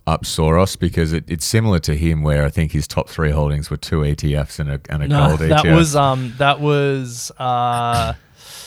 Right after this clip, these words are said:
Speaker 2: Dalio's,
Speaker 1: Da-
Speaker 2: um, Bridgewater Associates.
Speaker 1: Dalio,
Speaker 2: Yeah,
Speaker 1: yeah.
Speaker 2: yeah.
Speaker 1: Look, I, look, there's nothing wrong with owning those companies, but I think it just highlights that, um, th-, you know, you don't need to be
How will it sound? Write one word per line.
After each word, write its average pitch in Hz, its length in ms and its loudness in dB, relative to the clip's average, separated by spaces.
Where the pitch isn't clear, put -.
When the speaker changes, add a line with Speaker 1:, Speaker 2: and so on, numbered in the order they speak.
Speaker 2:
Dalio's, 123 800 -2
Speaker 1:
Da- 117 280 -2
Speaker 2:
um, 117 160 -6
Bridgewater 120 520 -4
Associates. 110 380 -6
Speaker 1:
Dalio, 78 320 2
Speaker 2:
Yeah, 71 120 0
Speaker 1:
yeah. 73 380 0
Speaker 2:
yeah. - 140 -8
Speaker 1:
Look, 156 320 2
I, 120 200 2
look, 123 240 4
there's 110 180 2
nothing 139 300 2
wrong 90 160 6
with 110 140 4
owning 78 260 2
those 73 220 0
companies, 78 420 -2
but 85 100 2
I 85 60 4
think 104 260 -2
it 80 120 -4
just 80 220 -2
highlights 78 580 0
that, 78 200 0
um, 73 420 0
th-, - 160 -10
you 78 100 -2
know, 73 180 0
you 82 140 0
don't 87 200 4
need 76 220 0
to 76 100 -4
be 73 460 -2